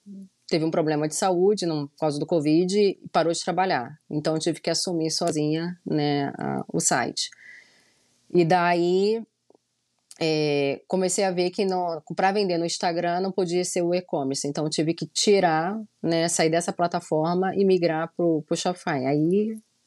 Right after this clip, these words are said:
confesso pra você que é muito dif-, difícil. Você tem que ter ajuda, nesse caso, de um profissional que realmente entenda. E aí eu arrumei um outro profissional pra fazer essa migração, né, do,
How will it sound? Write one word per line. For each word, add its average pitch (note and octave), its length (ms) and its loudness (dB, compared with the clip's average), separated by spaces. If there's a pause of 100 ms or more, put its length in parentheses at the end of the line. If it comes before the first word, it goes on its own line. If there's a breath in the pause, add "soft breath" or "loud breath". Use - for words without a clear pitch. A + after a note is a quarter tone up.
(680)
confesso F3+ 380 4
pra F3+ 80 2
você E3 280 2
que D#3+ 140 0
é F#3+ 60 2
muito F3 560 2
dif-, F3+ 360 -2
difícil. E3+ 380 2
Você F3 100 -2
tem A3 140 4
que A#3 60 -6
ter B3+ 80 4
ajuda, F3+ 280 4
nesse F#3 240 0
caso, D#3+ 260 0
de E3+ 40 -2
um F3+ 60 0
profissional E3+ 760 -2 (640 loud breath)
que F3 120 0
realmente F#3 440 2
entenda. E3+ 600 0 (720 soft breath)
E D#3+ 680 4
aí D3+ 120 4
eu F3 80 4
arrumei F3+ 260 0
um E3+ 40 0
outro E3+ 260 2
profissional E3 480 0
pra F3 120 -2
fazer D#3+ 560 2 (420)
essa D3 580 0
migração, D#3 640 0
né, G3 200 2
do, C#3+ 400 -2